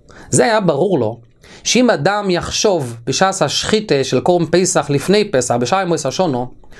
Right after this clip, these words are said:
הוא יחשוב שהוא שוחט אותו בסתומה.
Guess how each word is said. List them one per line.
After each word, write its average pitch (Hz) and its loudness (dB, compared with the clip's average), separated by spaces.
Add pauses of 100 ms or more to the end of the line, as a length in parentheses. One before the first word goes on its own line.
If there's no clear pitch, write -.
(200)
הוא 214 4
יחשוב 214 2
שהוא 214 0
שוחט 208 0
אותו 196 2 (260)
בסתומה. 220 2